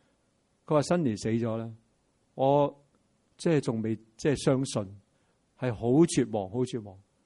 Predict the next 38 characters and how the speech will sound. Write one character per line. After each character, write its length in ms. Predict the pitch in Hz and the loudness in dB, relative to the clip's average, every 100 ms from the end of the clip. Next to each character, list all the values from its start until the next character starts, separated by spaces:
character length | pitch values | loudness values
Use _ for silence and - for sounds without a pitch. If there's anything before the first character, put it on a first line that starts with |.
| _ _ _ _ _ _ _ | _ _ _ _ _ _ _
佢 120 | 156 | 6
話 180 | 165 151 | 8 6
Sunny 520 | - 202 160 113 107 | 4 0 2 0 0
係 380 | 92 131 123 120 | -2 -2 0 -2
我 160 | 117 131 | -2 -2
見 180 | 135 131 | -2 -2
咁 180 | 135 139 | -2 2
多 180 | 156 | 2
人 300 | 127 104 101 104 | 2 0 -8 -8
係 120 | 127 | -4
最 200 | - 139 | 2 2
善 300 | 135 139 117 | 2 0 0
良 160 | 110 101 | -2 -4
一 160 | 123 135 | -4 -4
個， 340 | 117 98 98 - _ _ _ _ _ _ _ _ _ _ _ _ _ | -6 -8 -10 -20 _ _ _ _ _ _ _ _ _ _ _ _ _
喺 140 | 156 196 | 4 6
好 140 | 190 | 6
多 400 | 196 202 202 - | 8 6 6 2
有 140 | 139 139 | 2 2
愛 220 | 143 143 | 4 4
心 180 | 139 170 | 4 0
嘅 160 | 151 127 | 0 -2
人 200 | 101 101 | -2 -8
之 140 | 147 | -8
中， 360 | 151 139 143 143 | -4 -4 -4 -6
佢 160 | 135 120 | -2 -2
係 40 | |
最 180 | - 117 | 0 0
有 140 | 113 113 | 0 -4
愛 100 | 107 | -4
心。 320 | - 113 107 98 _ _ _ _ _ _ _ _ _ _ _ _ _ _ - | -6 -8 -10 -20 _ _ _ _ _ _ _ _ _ _ _ _ _ _ 4
我 180 | 143 | 6
就 460 | 165 139 123 120 - - | 6 6 4 2 -6 -4
有 160 | 131 | -2
咗 140 | 131 143 | 2 2
條 140 | 120 | 0
命， 280 | 101 101 98 95 _ _ _ _ _ _ _ | -2 -8 -10 -18 _ _ _ _ _ _ _
Sunny 580 | - - 170 151 107 95 | -8 0 0 2 -2 -4